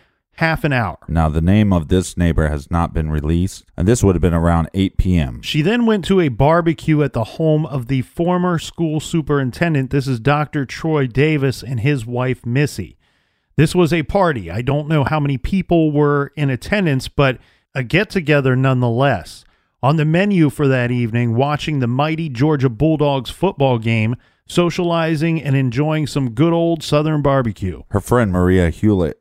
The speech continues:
Speaker 2: is gonna be able to confirm that not only did they watch the game, but they also had dinner that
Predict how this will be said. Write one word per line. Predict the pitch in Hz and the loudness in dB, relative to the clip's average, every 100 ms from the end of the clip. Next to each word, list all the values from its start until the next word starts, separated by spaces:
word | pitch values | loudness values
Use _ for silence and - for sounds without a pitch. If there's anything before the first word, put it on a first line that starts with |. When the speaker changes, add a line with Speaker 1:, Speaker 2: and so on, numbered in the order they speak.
| - | -14
Speaker 2:
is | 78 | -4
gonna | 90 85 76 - _ | -2 0 -2 -8 _
be | - 92 | 0 2
able | 85 | 2
to | 76 | -2
confirm | - 76 - 98 98 85 80 - _ - | -4 -6 -2 0 2 0 -2 -8 _ -8
that | 78 76 | -8 -4
not | 85 85 85 | -4 -2 -2
only | 82 | -2
did | 76 76 | 0 -2
they | 73 | -2
watch | 71 73 - | 0 -2 -4
the | 76 | -8
game, | 80 78 | -4 -4
but | 71 | -4
they | - | -4
also | 78 73 73 | -4 -2 -4
had | 73 71 71 | -6 -8 -2
dinner | 85 78 73 | -2 0 -2
that | 67 | -6